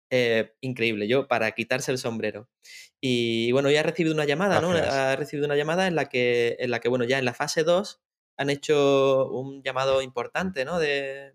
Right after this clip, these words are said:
Speaker 1: han filtrado, ¿cómo ha sido eso? Cuéntanos un poquito, ¿no? Que yo me he quedado frío cuando me lo ha dicho ahí más adelante.
Speaker 2: Ah, sí, ha, ha, ha sido un poco confuso porque,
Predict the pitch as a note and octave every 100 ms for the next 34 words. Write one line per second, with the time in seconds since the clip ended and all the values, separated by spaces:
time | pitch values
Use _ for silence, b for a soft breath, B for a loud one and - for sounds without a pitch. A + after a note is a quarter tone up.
0 | - C3 C3 C3 B2+ F#3+ G3 C3+ C3 C3
1 | C3 A#2+ G#2+ A2+ A#2 B2+ D3 C#3 - C3
2 | B2+ A2 C#3+ B2 A#2 B2 C#3 C3 C3 D#3+
3 | D#3 B2+ B2 A#2+ B2 A#2 A2 A2+ G3 -
4 | - - D#3+ - _ _ _ - _ _
5 | - - D3+ D3 C3 C#3+ - - - -
6 | D3 F#3 F3+ E3 E3 C#3 A#2+ E3 F#3+ F3+
7 | C#3 - G#2+